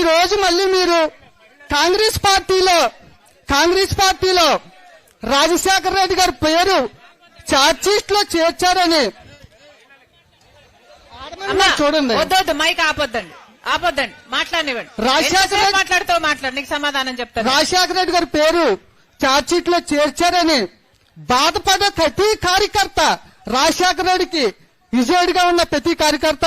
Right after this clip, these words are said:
Speaker 1: మీ, మీ కుటుంబం వెనకాలే తిరిగారు. మళ్ళీ ఈ రోజు, ఈ రోజు మీరు ఆ పాలన బాగోలేదు, మళ్ళీ కాంగ్రెసే రావాలా అంటున్నారు. దానికి మీ సొల్యూషన్ చెప్తే అందరూ ఆలకిస్తారని కోరుతున్నాను.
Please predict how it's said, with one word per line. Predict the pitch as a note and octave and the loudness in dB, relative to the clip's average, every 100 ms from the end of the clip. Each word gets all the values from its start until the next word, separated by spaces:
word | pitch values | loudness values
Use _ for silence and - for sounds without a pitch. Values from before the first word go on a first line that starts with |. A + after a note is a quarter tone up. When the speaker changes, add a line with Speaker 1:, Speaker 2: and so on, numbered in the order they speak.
| C#4 | 0
Speaker 1:
మీ, | C#4+ C#4+ C#4 A#3+ | 0 0 -2 -2
మీ | D#4 E4+ | -2 0
కుటుంబం | D4+ D#4+ E4 | 0 0 0
వెనకాలే | E4+ D#4 E4 E4 | 0 0 -2 -2
తిరిగారు. | - C4 B3+ G#3+ D#3 - _ _ - | -2 -2 0 -2 -4 -8 _ _ -4
మళ్ళీ | C4+ E4 G#4+ G4+ | 0 0 0 0
ఈ | G4 F4 | 2 2
రోజు, | F4+ F#4 F#4+ F4 B4+ _ _ _ _ _ _ C#4 | 2 0 0 0 -2 _ _ _ _ _ _ 0
ఈ | F4+ E4 | 2 2
రోజు | F4 F4 F4+ | 0 0 0
మీరు | F4+ E4+ C#4+ B3 _ _ _ _ _ - | 0 0 0 -2 _ _ _ _ _ -12
ఆ | B3+ D#4+ | -4 -2
పాలన | D#4 D#4 E4+ F4 | 2 2 2 2
బాగోలేదు, | E4+ E4 E4+ E4 D#4+ E4+ D#4+ B3 | 2 2 2 0 0 -2 -2 -2
మళ్ళీ | C#4+ E4+ | 0 0
కాంగ్రెసే | F#4 D#4 D#4 E4 E4+ E4+ E4+ | -2 0 0 0 0 0 0
రావాలా | C#4+ C#4+ D4+ D4+ | 0 0 0 0
అంటున్నారు. | C#4+ G3+ B3+ A3 F3 - - _ - F#3+ | 0 -2 -2 -2 -4 -6 -14 _ -6 0
దానికి | C#4 D4+ D4 | 2 0 0
మీ | C#4+ D4 | -2 0
సొల్యూషన్ | C#4 C4+ D#4 D#4+ E4 | 0 0 0 0 -2
చెప్తే | D4 A3+ E4 D#4 C4+ - - _ | -2 -4 0 0 0 -4 -16 _
అందరూ | A#3 C#4 E4 E4 D4+ | -2 0 2 2 2
ఆలకిస్తారని | C#4+ D4 D4 C#4 D4 | 0 -4 -2 -2 0
కోరుతున్నాను. | C4 A#3 A3 A3 F3 C#3+ | 0 0 0 -4 -4 -6